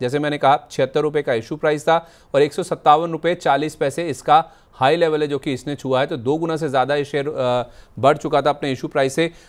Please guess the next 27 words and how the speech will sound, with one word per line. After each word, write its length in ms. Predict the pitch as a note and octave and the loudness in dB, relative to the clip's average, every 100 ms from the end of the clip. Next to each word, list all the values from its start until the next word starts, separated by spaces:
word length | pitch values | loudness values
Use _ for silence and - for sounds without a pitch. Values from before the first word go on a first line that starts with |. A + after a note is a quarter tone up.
| _ | _
नौ 240 | C3+ D#3+ F#3 | 4 6 6
अगस्त 180 | F3+ F3+ | 2 2
को 80 | |
लिस्टिंग 300 | F#3 E3+ F#3+ | -2 -2 -2
हुई 120 | F3 F3 | 0 0
थी, 100 | G3 | -2
लिस्टिंग 320 | E3 G3 G3 | -2 -4 -4
एकदम 300 | E3+ G#3+ G#3 | -2 -2 0
सपाट 340 | D3+ C3+ C3 | 2 2 2
हुई 100 | B2+ | -2
थी, 80 | B2 | -4
लेकिन 260 | B2+ B2+ C#3+ | -4 -4 -6
लिस्टिंग 300 | C3+ F#3+ F#3 | -6 -6 -4
के 80 | |
बाद 280 | A#2 B2+ D#3 | 2 2 2
हमने 180 | E3 D#3+ | 0 -2
देखा 260 | C#3 D3 C#3 | -2 -2 -2
था 80 | |
इस 120 | D3+ - | -4 -2
शेयर 180 | D3 | -4
में 180 | D3+ C3 | -4 -4
बाइंग 200 | A2 C3+ | -4 -4
इंटरेस्ट 280 | C#3 C#3+ - | -6 -6 -4
देखने 240 | C#3 C#3+ | -6 -6
को 80 | C#3 | -8
मिला 180 | C3 C3 | -4 0
था। 220 | D3+ D#3 | 0 -2